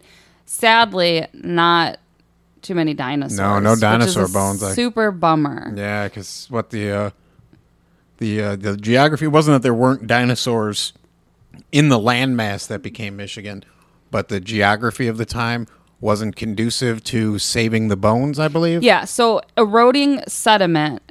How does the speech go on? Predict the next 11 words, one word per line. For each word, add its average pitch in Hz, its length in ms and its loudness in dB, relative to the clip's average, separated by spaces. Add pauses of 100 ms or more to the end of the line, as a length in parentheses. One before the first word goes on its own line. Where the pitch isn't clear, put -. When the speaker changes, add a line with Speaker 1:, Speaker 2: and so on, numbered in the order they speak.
Speaker 1:
actually 185 320 -6
kept 190 280 -4
dinosaur 180 440 0
bones 165 240 -2
from 147 180 -4
fossilizing. 147 1000 -4
Speaker 2:
Okay. 110 380 -12 (200)
Speaker 1:
Um, 160 720 2 (100)
so 196 280 2
there's, 180 280 0 (360)
there's 190 260 -2